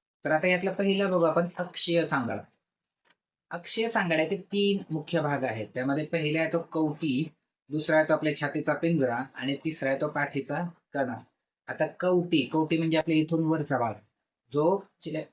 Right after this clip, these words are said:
आपल्या मानेच्या वरचा भाग आहे. तर आपल्या या भागामध्ये एकूण हाडं आहेत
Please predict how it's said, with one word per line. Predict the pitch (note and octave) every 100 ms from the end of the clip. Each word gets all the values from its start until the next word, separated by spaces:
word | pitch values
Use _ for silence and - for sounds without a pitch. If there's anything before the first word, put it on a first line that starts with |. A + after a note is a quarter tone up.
| -
आपल्या | C#3+ D#3
मानेच्या | E3 D#3+ D#3 D3 D#3+
वरचा | C#3 C3
भाग | B2+ A#2+
आहे. | A#2+ A#2 G#2+
तर | B2
आपल्या | C3 C#3 D3+
या | D3+ C3+ D3+
भागामध्ये | E3 D#3 C#3 B2+ B2 C3+
एकूण | D#3 D3+ - F#3 F#3
हाडं | F3 C#3+ C#3+ C#3+
आहेत | C3+ C3 D3